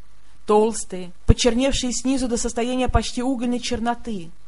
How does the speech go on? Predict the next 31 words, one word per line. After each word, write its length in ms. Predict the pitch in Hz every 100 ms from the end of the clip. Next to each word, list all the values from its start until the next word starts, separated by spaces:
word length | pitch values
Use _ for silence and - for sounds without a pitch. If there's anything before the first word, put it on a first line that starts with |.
| - - - - - - - -
которые, 400 | 196 202 359 370
кажется, 460 | 349 349 349 302 277
были 160 | 277
уложены 460 | 277 269 302 285 262
там 180 | 254 254
слоями. 720 | - 240 226 208 175 165 165 170 - - - - - - - - -
Сперва 460 | - - 220 247
валуны 320 | 254 233 226 240
поменьше, 760 | 233 220 208 208 208 190 190 - - - - -
затем 360 | 190 208 220
всё 160 | 214 214
массивнее 580 | 202 202 220 214 208 196
и 100 | -
тяжелее. 760 | 202 190 185 180 180 190 180 185 - - - - - - - -
Не 140 | 196
маленькие 440 | 294 392 247 202 202
такие 280 | 196 202 202
камушки, 680 | 233 269 208 - - 151 156 - - - -
каждым 360 | 220 226 226
из 80 | 233
которых 340 | 233 214 226 -
вполне 300 | 220 226 247
можно 280 | 240 220
было 200 | 196 226
бы 120 | 214 208
закрыть 360 | 202 233 220
прорывы 420 | - 196 226 220
по 100 | 208
печатям 520 | 190 196 214 208 202 190
в 40 |
Фарлеоне. 680 | 208 196 185 170 165 156